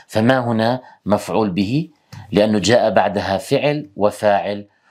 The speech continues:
وهذا الفعل يحتاج مفعول به غير موجود، ضمائر ناهيك مش موجودة، وماذا تنفقوا مش موجود،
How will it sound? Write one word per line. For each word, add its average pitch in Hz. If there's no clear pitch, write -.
وهذا 101
الفعل 92
يحتاج 95
مفعول 107
به 92
غير 131
موجود، 135
ضمائر 107
ناهيك 101
مش 98
موجودة، 123
وماذا 113
تنفقوا 107
مش 101
موجود، 110